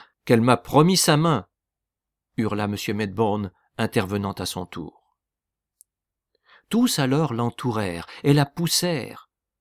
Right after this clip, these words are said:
pour obtenir d'être favorisés les premiers. L'un lui prit passionnément les mains.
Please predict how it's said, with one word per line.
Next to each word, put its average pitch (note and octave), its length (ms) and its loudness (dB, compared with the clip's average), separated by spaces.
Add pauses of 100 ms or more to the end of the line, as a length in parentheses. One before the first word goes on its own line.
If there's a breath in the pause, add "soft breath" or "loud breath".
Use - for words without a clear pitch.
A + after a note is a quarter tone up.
(160)
pour D3 160 0
obtenir D#3 520 0
d'être B2+ 300 -2
favorisés A#2+ 560 0
les A2+ 100 0
premiers. E2+ 580 -6 (1200 loud breath)
L'un A2 300 -2
lui G2+ 200 -2
prit B2+ 260 0
passionnément B2 800 -2
les G2 160 -2
mains. D#2 340 -10